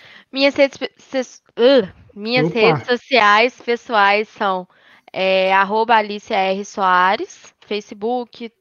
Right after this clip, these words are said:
Speaker 1: é, Twitter e Instagram. E do Maria Futeboleira, no Twitter é underline Maria Fute,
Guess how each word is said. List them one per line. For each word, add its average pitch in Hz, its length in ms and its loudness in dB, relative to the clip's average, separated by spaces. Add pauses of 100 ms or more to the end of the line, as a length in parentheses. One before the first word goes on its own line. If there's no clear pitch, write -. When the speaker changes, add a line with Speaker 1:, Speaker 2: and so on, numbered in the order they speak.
(140)
Speaker 1:
é, 185 320 -2
Twitter 208 500 -8
e 190 40 -8
Instagram. 196 680 0 (760)
E 339 680 4 (100)
do 240 160 -2
Maria 269 240 4
Futeboleira, 277 960 2
no 277 160 -10
Twitter 254 380 -4
é 233 80 2
underline 220 520 0
Maria 208 300 -4
Fute, 277 640 -6